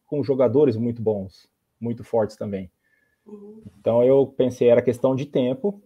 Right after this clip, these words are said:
Speaker 1: No primeiro ano eu não joguei muito em Piacenza, né? Tinham dois jogadores muito fortes, <laughs> vamos dizer, na minha frente. E dali, eu já, como eu já tinha mais anos de contrato, eu pedi pra ser emprestado pra poder jogar,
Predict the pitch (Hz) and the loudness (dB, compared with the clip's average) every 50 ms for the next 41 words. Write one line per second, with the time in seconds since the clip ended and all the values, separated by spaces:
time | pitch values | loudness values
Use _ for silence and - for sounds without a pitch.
0 | _ _ _ _ _ _ _ _ - 117 - 123 120 120 123 127 127 127 127 127 | _ _ _ _ _ _ _ _ -14 -8 -4 -2 0 2 4 4 6 6 6 4
1 | 127 123 120 117 120 123 120 110 123 123 117 107 123 135 139 135 120 123 151 156 | 2 2 0 -2 -2 -2 -2 0 0 0 0 2 2 2 2 2 -2 -4 -4 -4
2 | - 139 127 - 123 120 117 120 - - 139 180 196 175 180 175 - _ _ _ | -4 -6 -4 0 0 0 0 0 -4 -6 -4 -4 -4 -4 -6 -8 -10 _ _ _
3 | _ _ 120 117 127 127 _ - 120 110 104 101 117 123 117 120 113 120 113 117 | _ _ -12 -12 -12 -12 _ -10 -8 -8 -6 -4 -4 -2 -2 0 0 0 0 0
4 | 120 117 110 120 123 120 123 117 - 123 120 113 110 - - 117 127 127 - 120 | 0 -2 -2 -4 -6 -6 -6 -6 0 0 2 2 0 -2 -6 -8 -8 -8 -4 -4
5 | 113 117 120 113 110 117 117 117 113 120 117 117 120 - 117 120 123 147 165 - | -2 -2 -2 0 -2 -2 -2 0 -2 0 -2 -2 -2 -4 -4 -4 -2 -4 -6 -10
6 | - 185 - _ _ _ _ _ _ _ _ _ _ _ _ _ _ _ _ _ | -12 -18 -18 _ _ _ _ _ _ _ _ _ _ _ _ _ _ _ _ _
7 | _ _ 110 113 101 117 120 120 117 110 110 117 131 143 151 151 135 147 - - | _ _ -6 -4 2 4 4 4 4 2 0 0 2 2 2 2 2 0 0 0
8 | 143 147 151 135 139 135 - 135 131 123 127 139 143 131 139 139 131 117 127 117 | 0 2 4 2 2 0 0 -4 -2 0 0 0 0 0 0 -2 -2 -4 -4 -4
9 | 135 127 113 - - 117 127 151 147 - 113 113 120 131 127 - 139 139 120 101 | -4 -4 -2 -2 0 2 2 2 0 -2 -2 0 0 0 -2 -4 -6 -6 -6 -4
10 | 110 120 147 - - _ - 120 113 - 120 120 120 117 123 139 139 - _ 120 | -4 -4 -6 -6 -4 _ 0 0 0 0 -4 -6 -4 -4 -4 -4 -4 -2 _ 0
11 | 117 120 - - - - 143 143 - 156 131 127 120 107 110 104 98 95 95 - | 0 0 0 -4 -2 -2 -2 0 0 0 2 2 2 0 0 -2 -2 -4 -6 -8